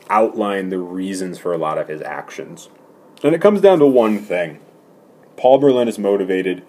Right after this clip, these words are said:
by courage. If he has it, when he'll get it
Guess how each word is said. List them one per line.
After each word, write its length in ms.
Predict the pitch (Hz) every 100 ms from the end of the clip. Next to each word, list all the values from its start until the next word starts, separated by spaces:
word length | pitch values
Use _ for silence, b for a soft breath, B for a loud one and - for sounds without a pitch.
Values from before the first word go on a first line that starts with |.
| B B B B _
by 320 | 101 92 90
courage. 600 | 87 - 82 78 80 - - _ _ _ _ _ _ _ _ - 120
If 160 | 104
he 140 | 104 -
has 360 | - 135 113
it, 220 | 143 - - B B B -
when 220 | 110 110
he'll 180 | 101 92
get 300 | 87 117 127
it 240 | -